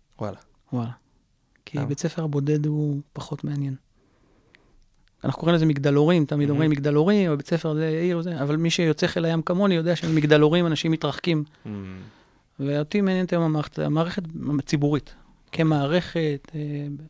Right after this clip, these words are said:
Speaker 2: אה, לא בית ספר בודד.
Speaker 1: יפה. טוב, זה גם מה שאתה עושה בסוף, גם היום קודם.
Speaker 2: נכון.
Speaker 1: ברק, תודה רבה, רבה, רבה.
Speaker 2: תודה לך
Speaker 1: תמשיך לעשות
Speaker 2: וכל ה-
Speaker 1: טוב, אני מרגיש שככה רק התחלנו לגרד, אבל
Speaker 2: בסדר.
Speaker 1: טוב, מקסימום נעשה פרק
Speaker 2: זה
Speaker 1: המשך,
Speaker 2: באמת
Speaker 1: אין ברירה.
Speaker 2: התחלה.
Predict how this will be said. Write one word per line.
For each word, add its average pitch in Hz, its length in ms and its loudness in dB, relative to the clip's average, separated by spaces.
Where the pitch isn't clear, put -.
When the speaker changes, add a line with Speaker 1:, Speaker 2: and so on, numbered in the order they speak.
Speaker 2:
אה, 147 160 -4
לא 165 140 0
בית 185 160 -2
ספר 156 200 -2
בודד. 139 280 -6
Speaker 1:
יפה. - 260 -16
טוב, 160 180 -4
זה 98 140 -10
גם 98 180 -12
מה - 80 -12
שאתה - 140 -16
עושה - 240 -16
בסוף, - 300 -20
גם 101 100 -16
היום 101 120 -14
קודם. 110 180 -10
Speaker 2:
נכון. 151 300 -8
Speaker 1:
ברק, 127 560 2
תודה 117 300 4
רבה, 110 360 0
רבה, 104 340 -2
רבה. 101 420 -2
Speaker 2:
תודה 147 220 -4
לך 151 120 -4
Speaker 1:
תמשיך 135 160 0
לעשות 123 180 4
Speaker 2:
וכל 160 100 2
ה- - 20 -2
Speaker 1:
טוב, 127 240 8
אני 110 100 2
מרגיש 113 300 2
שככה 127 320 -2
רק 135 180 2
התחלנו 131 380 2
לגרד, 113 460 2
אבל 95 80 2
Speaker 2:
בסדר. 110 200 2
Speaker 1:
טוב, 247 120 2
מקסימום 180 300 -8
נעשה 180 200 -8
פרק 175 280 -4
Speaker 2:
זה 165 80 -4
Speaker 1:
המשך, 156 180 -2
Speaker 2:
באמת 170 200 -2
Speaker 1:
אין 120 100 -2
ברירה. 127 300 4
Speaker 2:
התחלה. - 20 0